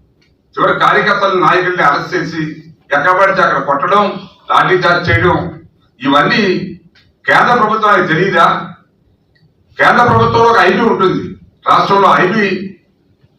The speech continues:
దీని మీద రిపోర్ట్ సబ్మిట్ చేస్తేనే ఇస్తారు. ఊరికి ఇచ్చి ఎవడో పెడతారు. నాకు ఇచ్చేమనండి, ముప్పై మందిని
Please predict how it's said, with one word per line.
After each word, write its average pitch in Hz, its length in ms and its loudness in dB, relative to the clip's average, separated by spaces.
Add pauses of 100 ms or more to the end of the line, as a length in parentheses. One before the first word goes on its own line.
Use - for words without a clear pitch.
(220)
దీని 160 120 2
మీద 190 200 2
రిపోర్ట్ 220 340 0
సబ్మిట్ - 340 0
చేస్తేనే 214 400 2
ఇస్తారు. 214 320 2
ఊరికి 202 380 0
ఇచ్చి - 240 0
ఎవడో 180 180 2
పెడతారు. 190 300 0
నాకు 160 200 0
ఇచ్చేమనండి, - 460 0
ముప్పై 196 240 0
మందిని 196 360 0